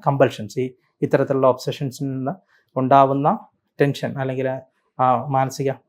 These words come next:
ഉം, അസ്വാസ്ഥ്യം മാറ്റാനായിട്ട് ചെയ്യുന്ന കാര്യങ്ങളാണ് കമ്പൽഷൻസ്. അതിപ്പം നേരത്തെ പറഞ്ഞ പോലെ മനസ്സിൽ ഒരുപിടിയാണെങ്കിൽ ഒരു മെന്റൽ ആക്ട്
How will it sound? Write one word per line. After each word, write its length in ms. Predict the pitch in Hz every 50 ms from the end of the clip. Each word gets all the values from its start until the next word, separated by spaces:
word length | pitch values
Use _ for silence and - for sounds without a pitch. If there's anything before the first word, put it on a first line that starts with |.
| _ - 151 147
ഉം, 280 | 143 135 135 131 127 127 127 131
അസ്വാസ്ഥ്യം 520 | 127 - - 156 139 - - - 156 151 156 _ _ - 170
മാറ്റാനായിട്ട് 640 | 165 - - 156 156 156 151 143 135 131 - - 269 - _ _ _ _ _ _ -
ചെയ്യുന്ന 200 | 139 139 143 147 139
കാര്യങ്ങളാണ് 400 | 127 123 127 123 120 120 123 196 190 -
കമ്പൽഷൻസ്. 520 | 143 131 117 113 110 - 107 104 107 - - _ _ _ _ _ -
അതിപ്പം 320 | 147 165 175 170 180 180 170
നേരത്തെ 220 | 165 165 165 180 170
പറഞ്ഞ 140 | 165 165 165
പോലെ 100 | 170 165 160
മനസ്സിൽ 200 | 160 156 - 175 165
ഒരുപിടിയാണെങ്കിൽ 480 | 165 165 165 165 165 156 156 170 170 165
ഒരു 60 | 170 160
മെന്റൽ 220 | 151 147 143 143 135
ആക്ട് 240 | 131 131 - -